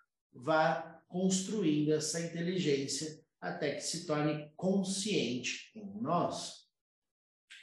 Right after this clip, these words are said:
E quantas coisas precisamos aprender para que a gente conquiste a liberdade de fato?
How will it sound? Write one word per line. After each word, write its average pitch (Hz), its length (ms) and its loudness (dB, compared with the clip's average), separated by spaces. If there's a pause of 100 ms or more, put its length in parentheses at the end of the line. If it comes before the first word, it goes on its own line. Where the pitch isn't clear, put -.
(420)
E 196 100 2
quantas 247 420 6
coisas 220 440 6
precisamos 180 760 6
aprender 151 1120 2
para 147 300 0
que 151 120 -4
a 147 40 0
gente 160 580 -4 (120)
conquiste 190 1000 4
a 165 100 6
liberdade 165 1080 4
de 127 140 -6
fato? - 560 -8